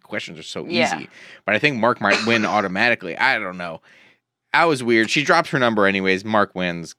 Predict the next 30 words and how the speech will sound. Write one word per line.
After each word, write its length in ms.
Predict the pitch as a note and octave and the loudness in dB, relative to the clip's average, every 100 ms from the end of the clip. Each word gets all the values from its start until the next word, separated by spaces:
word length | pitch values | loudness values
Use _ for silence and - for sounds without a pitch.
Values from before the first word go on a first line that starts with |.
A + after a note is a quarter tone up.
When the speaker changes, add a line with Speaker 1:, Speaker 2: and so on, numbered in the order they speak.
| _ - | _ -4
Speaker 1:
Good 140 | F2 | -4
for 140 | - D#2 | -4 -8
him. 360 | D#2+ D2+ D2 _ _ _ _ _ _ - | -8 -10 -14 _ _ _ _ _ _ -8
Speaker 2:
Thank 280 | - E4+ F#4 | 0 0 2
God. 500 | E3+ D#3 D#3 D3 C#3+ - | 2 4 6 4 4 2
I 140 | A#3+ | 0
can't, 420 | - G4 F#4+ - - | -2 -4 -2 -4 -2
like, 380 | G#3+ G#3 - - - | 2 2 2 -8 -12
here's 320 | G#3+ C#4 G#4 | -4 -2 0
the 100 | G#4 | -2
thing. 280 | - A3 D3 | 0 0 2
I 340 | F3 G3+ G3 - - - | 4 4 2 -2 -14 -6
begrudgingly 760 | G#3 F3 F3+ A3 B3+ E4+ F4 D#4 | -6 -2 2 2 4 0 0 0
respect 520 | A#3 - D#3+ D#3 F3+ | 0 -2 0 2 2
Alex 320 | F3+ G3 - | 2 0 -2
because 180 | F#3 G3 | -14 -18
she 140 | - | -14
has 200 | D#3+ D3+ _ _ _ | -14 -14 _ _ _
proven 300 | F#3 E3 F#3 | -14 -12 -12
herself 320 | F3+ F#3 E3+ | -14 -10 -8
to 60 | - | -8
be 140 | F3 | -10
Speaker 1:
<laughs> 240 | - - - | -14 -16 -8
Speaker 2:
quite 260 | D#3 - | -8 -8
good 140 | D3+ C#3 | -12 -14
at 120 | - | -14
comp. 440 | D#3+ C#3+ D#3+ B3 - | -12 -10 -10 -10 -12
Speaker 1:
Yeah. 220 | G3 - - _ _ _ _ _ _ _ _ _ | -14 -14 -16 _ _ _ _ _ _ _ _ _
Speaker 2:
But, 280 | - G3 F3+ - _ _ - | 0 2 2 -2 _ _ -12
uh, 220 | G#3+ F#3+ | -10 -10